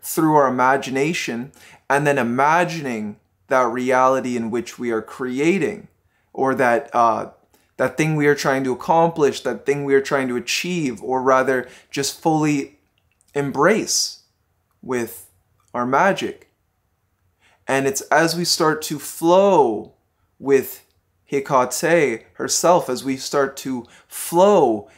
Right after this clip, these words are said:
with magic itself,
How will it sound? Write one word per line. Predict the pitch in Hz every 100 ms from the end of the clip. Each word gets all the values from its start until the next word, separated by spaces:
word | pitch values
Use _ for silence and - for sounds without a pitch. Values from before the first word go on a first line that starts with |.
| _
with | 131 127 - -
magic | 127 135 143 147 151 135 -
itself, | 131 - - - - 190 196 120 - - -